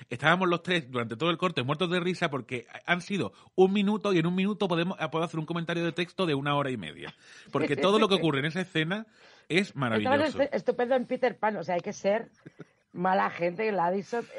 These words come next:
Speaker 2: pero está guay, ¿eh? Porque ahí es cuando Eva y el crítico se conocen y
Speaker 1: Sí.
Speaker 2: él ya intuye que tú vas a, tú vas a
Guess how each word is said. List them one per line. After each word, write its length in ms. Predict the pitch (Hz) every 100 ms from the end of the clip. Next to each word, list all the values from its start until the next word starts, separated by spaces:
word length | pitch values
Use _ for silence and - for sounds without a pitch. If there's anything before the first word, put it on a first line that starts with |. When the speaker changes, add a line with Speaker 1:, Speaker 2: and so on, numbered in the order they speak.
| 214
Speaker 2:
pero 140 | 175 196
está 180 | 165 247
guay, 300 | 247 269 247
¿eh? 40 |
Porque 200 | 233 190
ahí 100 | 185
es 80 | 220
cuando 380 | 262 240 220 - _ _ _ _ -
Eva 600 | 208 233 247 247 247 240
y 300 | - 240 233
el 160 | 226 220
crítico 400 | 208 233 226 226
se 160 | -
conocen 560 | - 202 214 - 247 240
y 60 | -
Speaker 1:
Sí. 120 | 175
Speaker 2:
él 160 | 180 185
ya 120 | 208
intuye 560 | 202 180 196 196 208 208
que 360 | 180 170 165 _ _ _ _
tú 120 | - 196
vas 240 | 196 147
a, 280 | 160 160 147
tú 120 | 247
vas 200 | 262 240
a 140 | 208